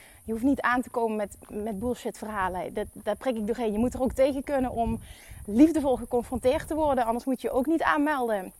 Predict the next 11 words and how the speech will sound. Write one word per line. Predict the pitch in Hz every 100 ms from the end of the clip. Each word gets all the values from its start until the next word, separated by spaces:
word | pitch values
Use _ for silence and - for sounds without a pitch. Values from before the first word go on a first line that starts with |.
| -
Ehm, | 220 220 214 214
je | - 226
weet, | 233 262 320 - - -
een, | 220 -
een | 220 214
bitch | 262 240
ben | 233 311
ik | 330
niet. | 330 233 -
Maar | 226 220 208 - - - - - - - - -
ja, | 220 185